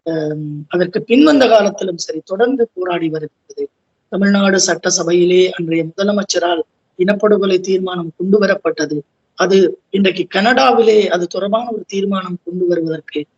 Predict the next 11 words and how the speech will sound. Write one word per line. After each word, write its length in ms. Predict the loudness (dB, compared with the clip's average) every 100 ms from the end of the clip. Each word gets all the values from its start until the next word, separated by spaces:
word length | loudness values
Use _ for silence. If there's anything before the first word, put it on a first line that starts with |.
| _ _ _
தாய் 480 | 0 4 2 0 -8 -4
தமிழ்நாடுதான் 880 | 0 2 2 2 2 0 -2 -8 -10
அன்றைக்கு 460 | -12 -8 -6 -4 -6
சுழியிட்டதும் 760 | -4 -4 -2 -2 -4 -4 -4 -8 _ _ _ _
இந்த 160 | -2 0
இடத்தில் 260 | 0 -4
நான் 220 | -8 -8 -12 _
குறிப்பிட 320 | -10 -8 -6
வேண்டும். 260 | -6 -6 -6
அதே 180 | -4 0
போல 240 | 2 0